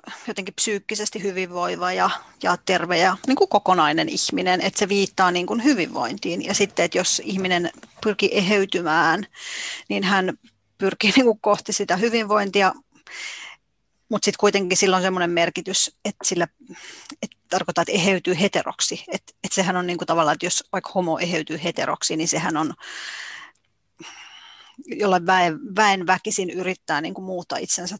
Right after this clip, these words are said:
toiseksi, mitä hän on, niin sehän ei oo mitenkään sit tavallaan sitä aitoa eheytymistä, vaan, vaan se on niinku rikkomista.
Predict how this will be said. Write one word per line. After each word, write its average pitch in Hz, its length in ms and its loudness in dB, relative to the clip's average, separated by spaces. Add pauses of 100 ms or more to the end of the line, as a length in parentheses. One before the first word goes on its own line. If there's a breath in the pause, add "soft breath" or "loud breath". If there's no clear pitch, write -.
toiseksi, 175 440 -6
mitä 170 220 -6
hän 160 220 -4
on, 165 340 -10
niin 180 200 -10
sehän 165 360 -6
ei 175 300 -8
oo 175 120 -8
mitenkään 175 480 -10
sit 202 160 -12 (720)
tavallaan 185 300 -8
sitä 170 140 -2
aitoa 165 380 -2
eheytymistä, - 720 -8
vaan, 190 240 -8 (800 soft breath)
vaan - 160 -10
se 202 100 -4
on 190 100 -4
niinku 190 160 -8
rikkomista. - 680 -6